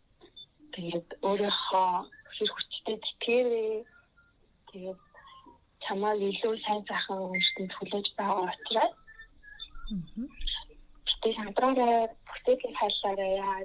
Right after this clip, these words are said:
Speaker 1: гэвэл, оо, хүний, м, амьдрал гэдэг нь ер нь бол тэгээд сайхан сэтгэл, тэгээд үеийн өөр, сайн, сайн үеийн өөртэй байд юм шүү. Тэгээд муу муухай мөртөө хүн санаарай л гэж хэлээ да.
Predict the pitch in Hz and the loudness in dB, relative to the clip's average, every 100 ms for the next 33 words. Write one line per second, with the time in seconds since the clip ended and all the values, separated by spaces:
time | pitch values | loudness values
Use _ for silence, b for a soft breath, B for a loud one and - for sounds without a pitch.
0 | - - 196 190 - B B B - - | -10 -8 -6 -4 -8 B B B -18 -18
1 | - - - 190 185 180 185 190 - - | -16 -8 2 2 4 2 0 -2 -8 -14
2 | 202 196 202 196 196 196 190 202 _ _ | -14 -12 -2 0 2 0 -2 -10 _ _
3 | - 190 190 190 202 - - B B B | -20 -18 -16 -14 -14 -16 -20 B B B
4 | B - - 190 190 196 180 165 - - | B -20 -12 -2 0 0 -2 -4 4 4
5 | - 190 180 180 175 190 180 180 - 180 | 4 -2 0 0 2 2 2 0 -6 -4
6 | 190 - - 190 - 185 - - - - | -4 -4 -2 0 2 0 -4 -14 -8 2
7 | 190 214 - - B B B - - 196 | 2 2 -6 -14 B B B -20 -4 2
8 | 202 196 190 190 202 - 202 196 196 - | 4 4 4 2 2 4 4 4 2 0
9 | 208 208 220 - - - - 247 240 214 | 2 4 2 0 -18 -20 -6 0 2 4
10 | 202 - 190 180 - 185 180 185 180 190 | 2 2 2 0 -4 -4 -2 -4 -2 -4
11 | 185 - 220 220 220 240 - 196 196 B | -4 2 4 6 4 0 -6 -4 -4 B
12 | B B B - 208 208 196 - 190 185 | B B B -14 -14 -14 -20 -20 -20 -20
13 | 196 _ 208 190 196 - 190 185 190 190 | -20 _ -20 -20 -20 -20 -20 -20 -20 -20
14 | 196 196 190 214 196 180 - 165 | -20 -20 -20 _ _ -20 -14 -12